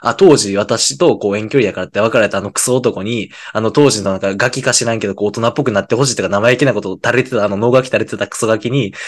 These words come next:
似合ってる私の姿を見せたるでっていうスタンスできたんかなっても思った。女の子の気持ちとして。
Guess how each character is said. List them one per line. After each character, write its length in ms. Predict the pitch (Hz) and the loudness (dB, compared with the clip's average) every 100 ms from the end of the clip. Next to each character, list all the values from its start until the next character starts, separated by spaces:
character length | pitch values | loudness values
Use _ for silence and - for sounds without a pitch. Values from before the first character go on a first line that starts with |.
| - - | -12 0
似 140 | 147 | 2
合 20 | |
っ 60 | 143 | 4
て 80 | - | 4
る 80 | 127 | 4
私 260 | 113 - | 2 -4
の 80 | 117 | -4
姿 320 | 127 127 110 | 0 0 0
を 40 | 92 | -4
見 80 | 107 | -4
せ 100 | 117 | -2
た 140 | 143 | 2
る 120 | 160 | 2
で 200 | 123 131 | 2 0
っ 20 | |
て 140 | - 104 | 0 2
い 200 | 131 160 | 4 4
う 80 | - | 2
ス 240 | - - | -8 -2
タ 120 | 147 | 0
ン 60 | 151 | 0
ス 80 | 143 | 0
で 80 | 143 | -2
き 80 | |
た 100 | 143 | 0
ん 60 | 110 | -2
か 80 | 107 | -2
な 80 | 131 | -4
っ 80 | |
て 80 | 135 | -4
も 100 | 101 | -6
思 160 | 104 101 | -6 -8
っ 60 | |
た。 240 | - - - - | -10 -12 -12 -4
女 240 | 127 120 | -2 -2
の 80 | 113 | -4
子 80 | 95 | -8
の 80 | 92 | -8
気 80 | |
持 100 | 92 95 | -8 -8
ち 100 | - | -12
と 80 | |
し 80 | - | -14
て。 160 | 87 | -14